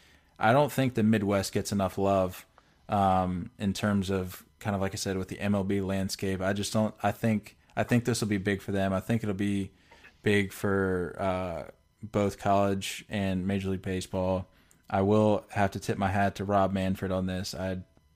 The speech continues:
really don't agree with just about anything he does, but I think, uh, assuming he was the one that spearheaded this effort, I think,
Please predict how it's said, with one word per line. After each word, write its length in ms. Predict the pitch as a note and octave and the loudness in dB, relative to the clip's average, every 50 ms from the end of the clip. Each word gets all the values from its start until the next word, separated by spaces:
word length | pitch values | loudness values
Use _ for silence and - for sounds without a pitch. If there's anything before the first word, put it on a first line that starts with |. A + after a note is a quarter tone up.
| _ _ - | _ _ -2
really 260 | B2 A#2+ A#2+ A#2 A2+ | 2 2 4 4 4
don't 160 | G#2+ G#2 G2+ | 4 4 2
agree 260 | G2+ F#2+ G2+ G#2 G2+ G#2 | 2 0 0 0 0 0
with 140 | G2 G2 | 0 -2
just 160 | - G#2 F#2+ - | -4 -6 -4 -2
about 160 | G#2 G2+ - | -4 -4 -2
anything 360 | G#2 G#2 G2+ G2 - G#2 G2+ | -2 -2 -2 -2 -2 -4 -4
he 100 | F#2+ G2+ | -4 -4
does, 340 | G2 F#2+ G2 F#2+ F#2 F2+ F#2 | -4 -2 -2 0 0 -2 -4
but 140 | - - G2 | -6 -6 -6
I 80 | F#2 F#2 | -6 -6
think, 400 | - - G2+ G2 F#2+ - - - | -6 -4 -4 -4 -4 -4 -4 -4
uh, 380 | G2 F#2+ G2 F#2+ F#2 F#2 G2+ - _ _ _ _ _ _ _ _ _ _ _ _ | -4 -2 -2 -4 -4 -6 -8 -10 _ _ _ _ _ _ _ _ _ _ _ _
assuming 420 | - G2 - - B2 A#2 A#2 G#2+ | -6 -4 2 4 6 6 6 6
he 140 | G#2 A#2 A#2+ | 6 6 4
was 140 | A#2 A2 - | 4 4 2
the 60 | A2 | 2
one 140 | G#2 G#2+ G#2+ | 2 2 2
that 140 | G2+ F#2 - | 2 2 -2
spearheaded 480 | - - A2 G#2 G2 G2 G2 G2 F2+ | -4 -2 0 0 0 0 0 -2 -2
this 180 | F#2 F2+ - - | -2 -4 -4 -4
effort, 240 | F#2 F2+ - F#2+ F#2 | -4 -4 -4 -2 -2
I 80 | F#2 | -4
think, 320 | F#2 - G#2 G2 F#2 - | -4 -2 -4 -4 -4 -6